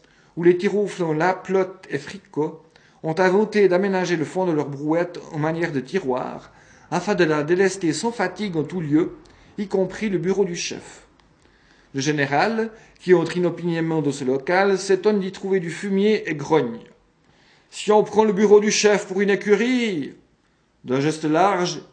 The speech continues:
il complète sa pensée. « Ça n'a aucune importance, d'ailleurs. » C'est le mot favori du personnage de Georges Courteline. Si fait, mon général, il importe de ne pas galvauder cette manne qui vient de la terre et doit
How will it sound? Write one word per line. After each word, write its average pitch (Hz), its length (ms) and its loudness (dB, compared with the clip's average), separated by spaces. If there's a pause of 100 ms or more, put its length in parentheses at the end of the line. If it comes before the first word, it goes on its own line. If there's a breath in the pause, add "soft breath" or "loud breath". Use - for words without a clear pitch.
il 143 140 -12
complète 170 400 2
sa 180 120 -4
pensée. « 117 720 -6 (680 soft breath)
Ça 175 140 -4
n'a 185 80 4
aucune 190 220 4
importance, 151 580 4
d'ailleurs. » 131 560 0 (1000 soft breath)
C'est 156 200 -2
le 151 80 -2
mot 143 160 2
favori 175 540 2
du 147 80 -4
personnage 147 600 -4
de 123 100 -2
Georges 143 320 -4
Courteline. 110 720 -12 (1400 soft breath)
Si 254 240 -2
fait, 214 240 4
mon 208 140 4
général, 175 800 4
il 170 100 0
importe 202 460 4
de 165 40 -2
ne 156 80 2
pas 170 220 0
galvauder 170 460 2
cette 147 240 -6
manne 156 420 0
qui 156 140 -6
vient 151 160 0
de 143 80 -2
la 143 160 0
terre 156 420 2
et 135 80 -4
doit 139 160 -6